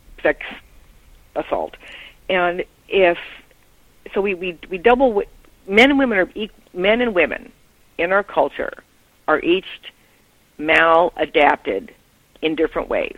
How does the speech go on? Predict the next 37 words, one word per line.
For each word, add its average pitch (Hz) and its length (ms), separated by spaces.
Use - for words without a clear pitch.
So 147 420
men 165 320
are 202 80
fed 175 200
one 160 400
bunch 151 200
of 143 100
lies 104 460
for 156 120
one 160 280
purpose, - 520
and 151 140
women 180 200
are - 20
fed 170 200
another 156 360
bunch 147 280
of 127 80
lies 120 440
for 147 120
a 135 40
different 147 300
purpose, - 400
and 160 200
they 156 140
are 156 220
at - 120
cross 151 300
purposes 147 460
with 135 120
each - 140
other. - 320
So 151 280
I've 156 180
always 170 300
thought, 151 280
just 190 220